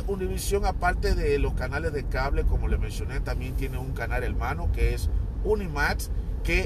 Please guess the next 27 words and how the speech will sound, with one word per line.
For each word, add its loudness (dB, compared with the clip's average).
en 4
sus 4
inicios -2
era 0
Telefutura. 0
Eh, 4
de 0
ese 2
canal 4
yo 2
voy 4
a 2
hablar 0
en 0
otro -2
episodio, 4
en -2
un 2
futuro 0
episodio 0
voy 0
a 2
hablar 4
un -6
poquito -2
más 0
detallado 2